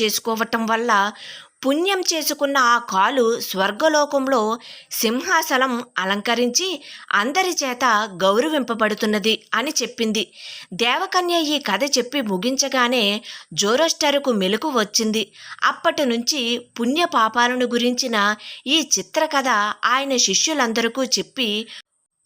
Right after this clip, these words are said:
"మోగజీవాలయందు కూడా దయ కలిగి ఉండండి, పుణ్యం వస్తుంది" అంటూ బోధించసాగాడు. కథ సమాప్తం.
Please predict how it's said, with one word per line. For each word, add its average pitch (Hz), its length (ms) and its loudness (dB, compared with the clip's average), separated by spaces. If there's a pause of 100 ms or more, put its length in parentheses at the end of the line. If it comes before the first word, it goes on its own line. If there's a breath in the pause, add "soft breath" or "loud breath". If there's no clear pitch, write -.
(220)
"మోగజీవాలయందు 277 1080 2
కూడా 220 540 2
దయ 185 320 2
కలిగి 294 320 0
ఉండండి, 208 560 0 (460 soft breath)
పుణ్యం 330 340 0
వస్తుంది" 220 580 -2 (160)
అంటూ 240 540 0
బోధించసాగాడు. 214 1080 0 (560 loud breath)
కథ 226 160 0
సమాప్తం. 220 640 -2